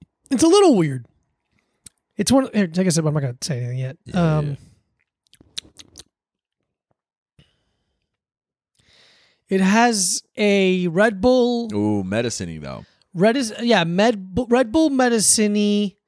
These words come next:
Speaker 1: um, cola, but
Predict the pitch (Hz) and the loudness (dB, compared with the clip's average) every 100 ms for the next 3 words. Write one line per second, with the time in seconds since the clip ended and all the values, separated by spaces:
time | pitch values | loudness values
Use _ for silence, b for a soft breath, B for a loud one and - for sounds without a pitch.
0 | _ _ _ _ _ - 180 175 165 160 | _ _ _ _ _ -4 0 2 0 -2
1 | 156 143 139 - _ _ _ _ _ _ | -4 -8 -12 -16 _ _ _ _ _ _
2 | _ _ _ _ - - 214 254 240 233 | _ _ _ _ -14 -2 0 2 2 2
3 | 220 214 190 135 180 170 156 - - - | 4 4 0 0 2 2 0 -8 -10 -10